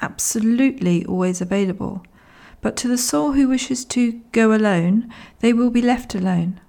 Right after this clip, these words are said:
Spirit always honors one's wishes." The background hum of the universe includes all spirit and all physical. So your question in relation to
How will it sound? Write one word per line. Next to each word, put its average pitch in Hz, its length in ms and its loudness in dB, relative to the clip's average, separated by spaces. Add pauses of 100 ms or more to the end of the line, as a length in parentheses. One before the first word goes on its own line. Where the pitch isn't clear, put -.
Spirit 240 440 0
always 233 360 0
honors 202 420 0
one's 190 240 0
wishes." - 540 -4 (2000)
The 233 60 -6
background 285 580 0
hum 262 260 2
of 240 140 0
the 220 80 4
universe 220 480 4
includes 214 560 0
all 247 180 0
spirit 185 600 -2 (220)
and 202 320 0
all 190 260 -2
physical. - 680 -6 (800)
So - 180 -2
your 247 200 4
question 302 460 -2
in 311 60 -4
relation 240 540 2
to 220 320 0